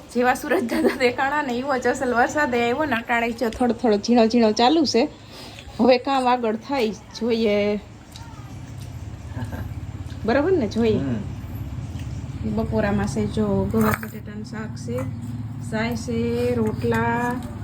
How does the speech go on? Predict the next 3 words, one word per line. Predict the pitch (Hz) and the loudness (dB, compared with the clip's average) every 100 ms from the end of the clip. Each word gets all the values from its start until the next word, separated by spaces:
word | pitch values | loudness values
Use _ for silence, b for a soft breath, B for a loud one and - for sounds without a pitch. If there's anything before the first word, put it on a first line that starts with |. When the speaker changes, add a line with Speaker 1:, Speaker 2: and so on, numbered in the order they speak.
| - - - - 233 | -6 -4 -4 -2 0
Speaker 1:
દહીં, | 254 254 254 262 262 - - - - - 208 | 2 2 2 2 2 0 -2 -4 -4 -4 0
લાડવા, | 233 240 233 240 247 254 262 - - - - - 220 | 2 2 4 4 4 4 0 -4 -6 -6 -6 -6 -2
ઊંથાર. | 254 247 214 | 0 0 0